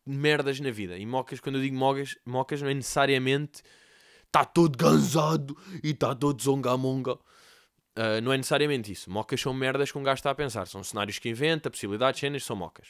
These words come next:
ok? Portanto, não levem tudo também para a pasmaceira da erva. Ah, mas é isso aí, estão a perceber? É falar tipo de cenas que estão a acontecer no momento, cenas da vida.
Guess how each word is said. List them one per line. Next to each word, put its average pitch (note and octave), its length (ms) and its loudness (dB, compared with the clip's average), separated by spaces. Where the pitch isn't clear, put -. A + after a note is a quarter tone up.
ok? A2 340 -6
Portanto, - 260 -14
não F#2+ 320 -6
levem A#2+ 400 4
tudo D#3+ 300 -2
também C3 320 2
para B2 160 -2
a - 20 -4
pasmaceira A#2+ 1040 2
da G2+ 80 0
erva. - 260 -8
Ah, F2+ 560 -2
mas B2 200 -2
é D#3+ 40 4
isso D#3+ 200 0
aí, D3+ 100 -2
estão - 240 -16
a - 40 -20
perceber? F2+ 280 -10
É F#2+ 40 -8
falar C3 280 0
tipo E3+ 200 -8
de - 80 -12
cenas F3+ 420 0
que - 80 -20
estão E3+ 180 0
a E3+ 40 4
acontecer E3+ 380 -2
no F3 120 0
momento, D3 340 0
cenas C#3 260 -6
da C3+ 100 -4
vida. G2+ 220 -10